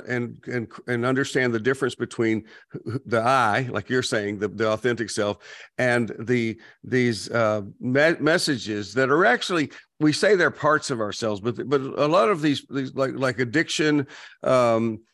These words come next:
these, the self-hatred, those kinds of things, they're re-, th-,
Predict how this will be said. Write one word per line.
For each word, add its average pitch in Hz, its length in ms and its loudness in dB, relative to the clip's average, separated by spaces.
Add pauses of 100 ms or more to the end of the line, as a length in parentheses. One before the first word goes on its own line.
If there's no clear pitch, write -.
(300)
these, 123 260 -2
the 117 220 -4
self-hatred, 143 840 2
those 143 220 2
kinds 139 240 0
of 127 100 -6
things, 131 240 -2 (240)
they're 220 180 2
re-, 202 380 0 (100)
th-, 156 140 -6